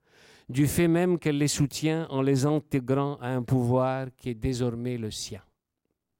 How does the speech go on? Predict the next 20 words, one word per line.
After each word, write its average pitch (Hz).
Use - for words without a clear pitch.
Elle 135
devient, 143
de 131
par 123
sa 131
seule 170
présence 127
dominante, 117
élément 143
de 143
corrosion 139
permanente 135
de 123
l'édifice 127
politique 120
et 123
moral 120
des 113
communautés 117
colonisées. 98